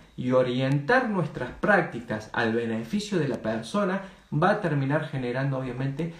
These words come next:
beneficios para el profesional, porque principalmente va a crear resultados, que es lo que estamos buscando, resultados a largo plazo. Y como siempre decimos,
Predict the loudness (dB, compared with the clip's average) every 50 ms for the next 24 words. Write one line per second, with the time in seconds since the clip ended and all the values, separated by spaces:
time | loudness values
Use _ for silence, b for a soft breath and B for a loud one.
0 | B B B -2 0 0 0 0 -2 -2 -2 -4 -2 -2 -4 -4 -2 -2 -2 -2
1 | -2 -4 -6 -6 -6 -6 -4 -2 0 0 0 0 0 -4 -4 -4 -4 -6 -6 -8
2 | -10 -12 -6 -4 -2 -2 -2 -4 -4 -2 -2 -2 0 0 -2 -2 -2 -2 -2 -2
3 | -2 -4 -4 -4 -4 -2 -2 -2 -2 -4 -4 -8 -10 -10 -10 -10 -10 -10 -8 -8
4 | -8 -8 -2 0 0 0 0 -2 -8 -14 b b b b b -4 0 0 2 2
5 | 0 -2 -4 -6 -6 -4 -2 0 0 0 0 -2 0 2 4 4 4 2 -2 B
6 | B B B B B -10 -10 -8 -4 -4 -4 -4 -2 0 0 0 0 0 -2 -2
7 | -4 -4 -4 -4 -4 0 2 2 4 2 2 0 -4 -6 -4 -6 -6 -6 -4 -6
8 | -6 -4 -2 -2 -2 -2 -2 -2 -2 0 0 2 2 0 -2 B